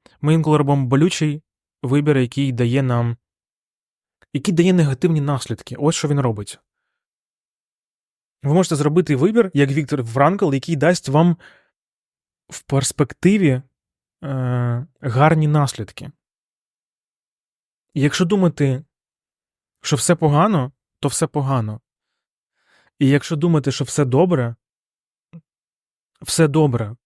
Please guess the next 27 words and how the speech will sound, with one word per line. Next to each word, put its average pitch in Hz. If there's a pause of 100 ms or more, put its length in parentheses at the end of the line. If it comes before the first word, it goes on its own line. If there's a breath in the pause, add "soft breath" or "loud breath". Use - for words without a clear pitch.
(1500)
І 156
суть -
навіть 160
не 160
в -
тому, 175
щоби 143 (140)
думати 123
про 117
щось, 104
да? 139
Типу, 131
ми 143
не, 151
е, 131
приверженці, 127 (680 loud breath)
е, 123
позитивістської 127
психології 120
або 123
негативістської 123
психології. 110 (1120 soft breath)
Хочеться 175
бути 170
десь 156
по -
центру. 151